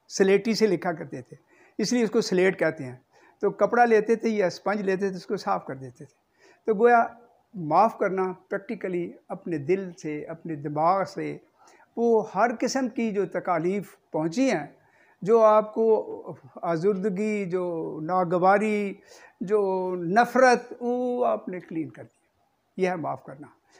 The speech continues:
अब मैं आपको बताता हूँ कि इसके प्रोसेस क्या है।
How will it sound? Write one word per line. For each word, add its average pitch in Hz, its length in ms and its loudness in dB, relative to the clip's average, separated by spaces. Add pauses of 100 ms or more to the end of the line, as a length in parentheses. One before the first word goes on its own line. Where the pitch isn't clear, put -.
(140)
अब 226 60 2
मैं 254 100 4
आपको 254 220 2
बताता 226 340 2
हूँ 233 180 -2 (800)
कि 208 500 6 (2500)
इसके 247 360 2 (1040)
प्रोसेस 240 400 0
क्या 139 160 -10
है। - 140 -18